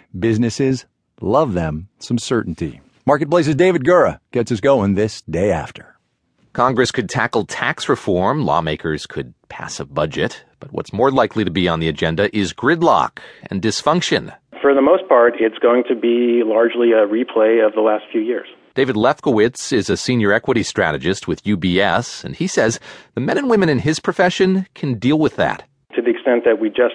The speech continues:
Speaker 3: have a continuation of the status quo, but maybe with a slightly different flavor, uh, you know,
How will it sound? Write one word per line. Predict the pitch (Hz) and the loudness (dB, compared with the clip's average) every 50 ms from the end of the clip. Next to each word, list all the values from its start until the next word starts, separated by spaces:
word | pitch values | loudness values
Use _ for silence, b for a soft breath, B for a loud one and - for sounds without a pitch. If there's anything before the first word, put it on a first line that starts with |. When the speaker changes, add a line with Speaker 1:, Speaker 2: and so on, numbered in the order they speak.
| - - | 0 2
Speaker 3:
have | 120 117 117 110 | 2 4 4 2
a | 104 107 | 0 -2
continuation | - 117 113 - 120 123 120 117 113 110 113 117 113 - 120 117 113 110 107 101 | -2 -4 -2 0 0 2 2 2 4 4 2 2 0 0 -2 0 0 0 0 0
of | 107 104 107 110 107 98 - | 2 2 4 4 2 0 -2
the | 101 101 - | -8 -10 -2
status | - - 117 113 113 104 - | 0 2 2 2 0 -2 -2
quo, | - - 165 165 165 160 147 | 2 2 4 6 6 4 4
but | 123 120 110 | 2 0 0
maybe | 117 117 120 117 117 | 2 2 2 2 2
with | 110 110 104 | 2 2 0
a | 110 104 - | -2 -6 -2
slightly | - 113 110 113 113 107 | -2 0 0 2 0 0
different | 107 101 - 101 95 - | 0 -2 -4 -6 -4 0
flavor, | 135 143 143 139 135 131 127 127 B B B B B B B B - | 4 4 4 4 4 2 2 2 B B B B B B B B -4
uh, | 113 117 113 107 | 0 0 0 0
you | 98 110 127 135 | -2 -2 -2 0
know, | 113 104 107 | 0 0 -2